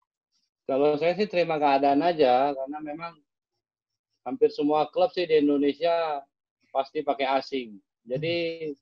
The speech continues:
eh, di klub-klub tuh pemain yang bertahan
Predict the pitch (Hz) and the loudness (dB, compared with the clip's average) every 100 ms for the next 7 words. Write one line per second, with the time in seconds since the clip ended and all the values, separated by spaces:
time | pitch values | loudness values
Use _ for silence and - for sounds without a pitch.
0 | _ _ _ _ _ _ _ _ _ _ | _ _ _ _ _ _ _ _ _ _
1 | _ _ _ _ _ _ _ _ _ _ | _ _ _ _ _ _ _ _ _ _
2 | 131 139 139 139 131 143 147 147 160 147 | -2 2 4 4 4 0 0 0 0 -2
3 | 196 185 165 160 156 151 147 156 151 180 | -2 -2 -2 -2 -2 0 0 2 2 2
4 | 190 175 | 2 -2